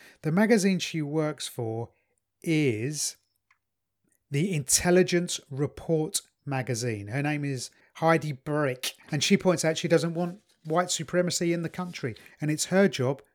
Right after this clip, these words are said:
to stamp it out. So this woman has devoted her career, her life, to stamping out white supremacy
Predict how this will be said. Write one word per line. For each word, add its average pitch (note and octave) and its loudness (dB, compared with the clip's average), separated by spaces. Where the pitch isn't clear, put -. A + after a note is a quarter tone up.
to - -6
stamp D#3 0
it D#3 -10
out. D#3+ -4
So - 0
this A#3+ 4
woman G3 6
has D3 6
devoted F3 4
her D3+ -2
career, C#3+ 0
her E3 -2
life, D#3+ -2
to - -8
stamping D#3 0
out C#3+ -4
white C#3+ -4
supremacy B2+ -6